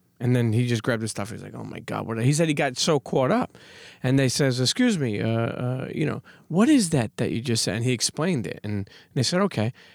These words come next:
And literally, when he went back to read again, that line was in there.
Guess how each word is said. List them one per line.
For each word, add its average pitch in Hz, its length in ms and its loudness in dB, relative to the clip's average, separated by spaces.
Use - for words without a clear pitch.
And 139 300 2
literally, 170 260 6
when 131 160 6
he 143 80 6
went 147 200 2
back 135 200 -2
to 127 100 -2
read 123 260 0
again, 117 440 0
that 123 300 -2
line 127 420 2
was 104 180 0
in 147 260 2
there. - 260 -4